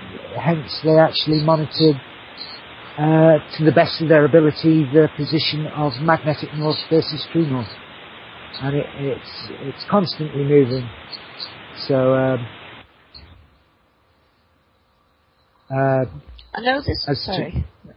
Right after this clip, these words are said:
Speaker 1: as to, uh, where, where it's, um, to the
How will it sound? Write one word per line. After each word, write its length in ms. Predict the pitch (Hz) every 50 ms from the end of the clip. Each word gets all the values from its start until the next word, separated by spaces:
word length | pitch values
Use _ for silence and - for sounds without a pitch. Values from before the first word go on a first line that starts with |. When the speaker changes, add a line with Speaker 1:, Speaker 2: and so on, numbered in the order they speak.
| _ _ - - -
Speaker 1:
as 300 | 143 143 127 - - - -
to, 260 | - 143 143 139 139 139
uh, 200 | 139 139 139 135 - _ _ _ _ _ _ _ _ - 123
where, 260 | 135 151 147 - - - _
where 240 | 147 147 143 139 139
it's, 520 | - - - - - - - - - - - _ _ _ _ _ - - _ _ _ - - - _ -
um, 440 | 131 131 131 131 127 127 123 120 104 - _ _ _ _ _ _ _ _ _ - _ - - - - _ _ _ _ _ _ _ _ _
to 240 | 151 156 143 139 135 120
the 160 | 135 139 131